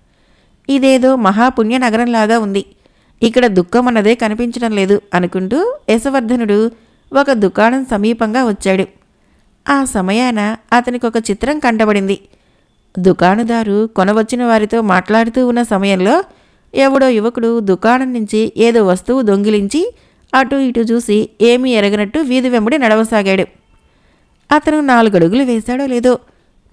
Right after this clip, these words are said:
పెద్ద మోతతో ఆ యువకుడి కాళ్ళ క్రింద భూమి విచ్చుకున్నది. వాడు అడుగున పడిపోయాడు.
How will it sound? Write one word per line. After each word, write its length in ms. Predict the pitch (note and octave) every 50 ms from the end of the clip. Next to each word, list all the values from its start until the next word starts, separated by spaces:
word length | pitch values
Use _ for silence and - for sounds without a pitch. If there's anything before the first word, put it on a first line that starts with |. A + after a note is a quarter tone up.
| -
పెద్ద 220 | B3+ B3+ G#3+ G#3 B3+
మోతతో 640 | C4 B3+ A#3 A#3 A#3 B3 A#3 A3 G#3 G#3+ G#3+ - - _ _ _
ఆ 120 | C4+ C#4+ C#4+
యువకుడి 460 | B3+ G3+ F#3 F#3+ G3+ G#3 - B3 C4+
కాళ్ళ 300 | C4 - G#3+ G3+ G#3 A#3
క్రింద 280 | A#3+ - B3 B3 A#3+ A#3
భూమి 360 | A3 F#3+ F#3+ G#3 A#3+ D#4 D#4+
విచ్చుకున్నది. 560 | C4 A#3+ A3+ - A3+ A#3+ A3+ A3 G#3 G3+ - - _ _ _ _ _ _ _ _ _ _ _ _ _ -
వాడు 440 | C4+ C#4+ C#4+ C#4 B3 A#3+ A#3+ B3 - - -
అడుగున 300 | F#3+ G3 G#3 G#3+ B3 B3+
పడిపోయాడు. 560 | B3+ B3 A#3 A3 G#3 G3+ G3 F#3+ F#3+ F#3 F3